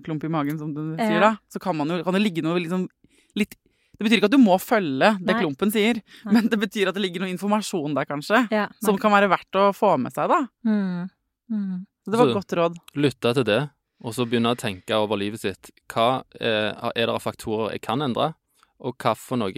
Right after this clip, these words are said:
Speaker 3: kan, hva synes jeg ikke lønner seg å endre.
Speaker 1: Mm.
Speaker 3: Eh, så jeg har o-, ofte også tenkt på det, altså man kan notere på et ark. Eh,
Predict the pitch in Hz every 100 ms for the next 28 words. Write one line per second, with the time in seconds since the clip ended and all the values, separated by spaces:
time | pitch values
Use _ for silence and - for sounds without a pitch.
0 | - 110 104 110 - - - - 113 123
1 | - 113 107 117 107 - _ - - -
2 | 127 131 _ - 113 98 98 107 98 95
3 | 101 107 196 185 151 147 _ - 107 98
4 | 98 107 113 139 120 92 - 113 - 107
5 | 120 - 117 - 104 113 110 110 110 104
6 | 107 104 104 98 110 117 101 120 135 -
7 | - _ _ _ _ _ - 110 101 95